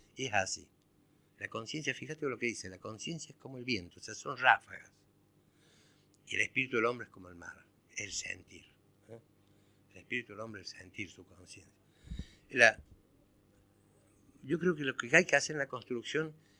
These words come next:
es hacer que el viento sea continuo, una brisa continua. Y para que sea continua tenés que sentar lo que hagas con lo positivo. Aquel que vos es predecible, que vos siempre sabes lo que va a hacer.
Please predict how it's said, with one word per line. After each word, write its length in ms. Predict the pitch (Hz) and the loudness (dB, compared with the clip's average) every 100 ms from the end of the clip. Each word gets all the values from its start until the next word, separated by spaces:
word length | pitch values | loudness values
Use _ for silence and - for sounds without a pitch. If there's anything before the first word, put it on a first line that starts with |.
| _ | _
es 120 | 139 127 | 4 6
hacer 320 | 120 156 151 | 6 2 -2
que 100 | 127 | -4
el 100 | 113 | -4
viento 400 | 147 156 156 147 | -4 -4 -6 -10
sea 280 | - 143 135 | -4 -6 0
continuo, 520 | 113 113 - 110 135 | 2 2 2 2 4
una 140 | 143 | 2
brisa 340 | 135 160 - - | 2 0 -2 -2
continua. 720 | 95 101 98 104 90 85 - _ _ _ _ _ | -4 -4 -2 -2 -4 -14 -20 _ _ _ _ _
Y 60 | 117 | 0
para 160 | 135 127 | 2 2
que 80 | |
sea 180 | - 165 | -2 -6
continua 560 | - 127 - 151 143 127 | -4 -6 -8 -12 -10 -10
tenés 240 | 117 123 | -10 -12
que 80 | - | -12
sentar 500 | - 101 101 131 131 - - _ | -12 -12 -8 -8 -10 -16 -20 _
lo 120 | 107 - | -18 -2
que 160 | 107 | 4
hagas 240 | 139 147 127 | 6 6 -2
con 160 | 98 | -8
lo 80 | 92 | -18
positivo. 760 | - 92 - 98 98 85 82 - _ _ _ _ _ - | -20 -18 -16 -14 -14 -14 -18 -20 _ _ _ _ _ 0
Aquel 320 | 107 - 127 | 2 2 0
que 100 | 120 | -4
vos 140 | 117 - _ - | -8 -10 _ -18
es 140 | 123 | -14
predecible, 800 | - 107 98 104 - 117 92 92 | -2 4 6 6 4 2 0 -6
que 80 | 107 | -10
vos 140 | 113 | -12
siempre 440 | - 156 165 160 139 | -6 -2 -2 -6 -12
sabes 360 | - 101 104 | -10 -10 -12
lo 100 | 98 | -16
que 100 | 92 | -20
va 80 | 90 | -20
a 40 | |
hacer. 240 | 87 - | -20 -20